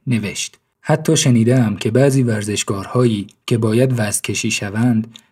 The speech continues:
برای اینکه وسوسه نشوند فست فود بخورند، در هفته قبل از وزن کشی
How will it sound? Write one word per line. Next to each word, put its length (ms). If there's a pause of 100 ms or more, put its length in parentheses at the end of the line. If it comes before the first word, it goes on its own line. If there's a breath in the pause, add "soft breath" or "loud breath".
(120 loud breath)
برای 380
اینکه 300
وسوسه 560
نشوند 520
فست 360
فود 260
بخورند، 720 (280 soft breath)
در 180
هفته 440
قبل 280
از 180
وزن 320
کشی 480